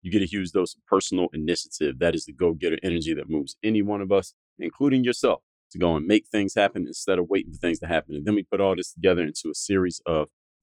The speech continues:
frameworks, approaches, insights, strategies, and techniques, all underneath the umbrella of one unifying philosophy that is called work on your game. My name is Dre Baldwin, also known as Dre All Day, and welcome to the show. And today's topic is why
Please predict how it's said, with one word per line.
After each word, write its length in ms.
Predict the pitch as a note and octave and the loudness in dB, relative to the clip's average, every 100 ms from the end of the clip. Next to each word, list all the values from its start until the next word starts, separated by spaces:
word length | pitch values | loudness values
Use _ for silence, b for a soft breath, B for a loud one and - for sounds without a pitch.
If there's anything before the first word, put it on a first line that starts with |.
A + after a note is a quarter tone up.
| _ | _
frameworks, 460 | A#2+ A2+ G#2+ G#2+ - | 0 2 2 0 -2
approaches, 520 | - G#2 F#2+ G2 - | 0 2 2 -4 -4
insights, 440 | G#2+ G#2 F2 D2 | -2 0 0 0
strategies, 420 | - G2+ F#2 E2+ D#2+ | 0 2 2 0 -8
and 80 | - | -4
techniques, 480 | F#2 E2+ F2+ D#2+ - | -2 0 -2 -4 -2
all 160 | F#2 F#2+ | 0 2
underneath 320 | E2 E2+ D#2+ | 0 -2 -4
the 100 | - | -4
umbrella 360 | F2 E2 D#2+ | -2 2 2
of 80 | D2+ | 0
one 180 | D#2+ D#2+ | -2 -2
unifying 460 | D#2+ D#2 - D#2 D2 | -2 -4 -2 -2 -2
philosophy 480 | - D#2+ D2+ - D2+ | 0 2 2 -2 -2
that 140 | D2+ | -2
is 100 | D2 | -2
called 320 | - G2 F#2 - _ | 0 2 2 -2 _
work 220 | G2 G#2+ - _ _ | 4 6 4 _ _
on 400 | F#2 G2+ G2 F#2+ F#2 | -2 2 4 2 -2
your 380 | D#2 F#2 E2+ E2+ - | -2 2 4 2 -2
game. 320 | F2+ E2+ C#2 - _ | -2 0 -2 -8 _
My 120 | F#2 | 2
name 180 | F#2+ F#2 | 4 4
is 100 | E2+ | 0
Dre 220 | D2+ F#2+ | 2 2
Baldwin, 400 | E2 F#2 F2 F#2 | 4 4 4 2
also 260 | F2 F2+ - | 0 0 0
known 140 | F#2 | 0
as 140 | F2 D2+ | -2 0
Dre 180 | G2 | 0
All 160 | F#2 F2 | 2 2
Day, 240 | D#2+ F2+ | 0 0
and 100 | E2+ | 0
welcome 240 | F2 A#2 G2+ | 2 0 0
to 100 | - | -8
the 40 | |
show. 280 | F2 F#2+ F2 - _ | 0 2 2 0 _
And 120 | D3+ | -6
today's 340 | C#3 F#2 A#2+ A2+ | -2 4 4 4
topic 380 | - A2+ - - - | 4 4 2 -6 -4
is 220 | F#2 D2+ | -2 0
why 440 | G2+ B2 B2 A#2+ | 4 6 6 4